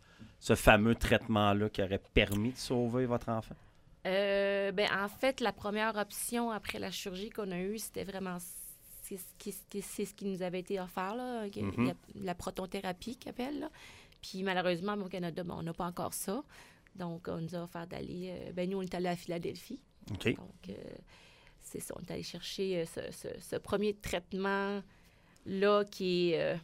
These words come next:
Speaker 2: qui est censé, euh, fonctionner, <laughs> en
Speaker 1: Ouais,
Speaker 2: fait,
Speaker 1: ouais,
Speaker 2: là,
Speaker 1: ouais.
Speaker 2: pour la plupart des enfants. Euh, ben, malheureusement, là, dans, on, on fait partie du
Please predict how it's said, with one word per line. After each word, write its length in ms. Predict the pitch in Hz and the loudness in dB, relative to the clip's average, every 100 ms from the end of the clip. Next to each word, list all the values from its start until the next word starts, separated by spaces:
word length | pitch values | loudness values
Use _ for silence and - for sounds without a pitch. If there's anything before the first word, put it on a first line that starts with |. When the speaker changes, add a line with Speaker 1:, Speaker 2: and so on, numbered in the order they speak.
| - _ - - - | -10 _ -20 -20 -10
Speaker 2:
qui 80 | 170 | -6
est 20 | |
censé, 600 | 170 185 165 - 185 175 156 | -4 -4 -4 -4 0 2 2
euh, 200 | - - 180 - - - - _ - - - - - - - | 0 -4 -12 -20 -20 -20 -20 _ -20 -20 -20 -20 -20 -20 -20
fonctionner, 640 | - 208 208 - 180 240 214 | 4 4 6 4 4 6 4
<laughs> 80 | 233 | 6
en 80 | - | 8
Speaker 1:
Ouais, 80 | 113 | 10
Speaker 2:
fait, 60 | 117 | 12
Speaker 1:
ouais, 100 | 113 | 12
Speaker 2:
là, 60 | |
Speaker 1:
ouais. 80 | 117 | 10
Speaker 2:
pour 120 | 120 | 8
la 100 | 196 | 6
plupart 260 | 185 - 196 | 4 4 4
des 180 | 220 214 | 6 4
enfants. 340 | 190 190 220 - - - - - - - | 0 -2 -6 -8 -16 -20 -20 -20 -12 -2
Euh, 260 | 170 175 | 2 2
ben, 200 | 165 170 | 2 -2
malheureusement, 580 | 170 170 170 175 170 180 | -2 -2 -2 -4 -4 -4
là, 140 | 180 175 | -4 -4
dans, 100 | 165 - 160 156 147 | -6 -6 -8 -10 -10
on, 80 | 170 | -10
on 40 | |
fait 180 | 165 - 165 | -8 -8 -6
partie 440 | 170 - - 185 | -8 -10 -12 -10
du 260 | 165 156 | -10 -10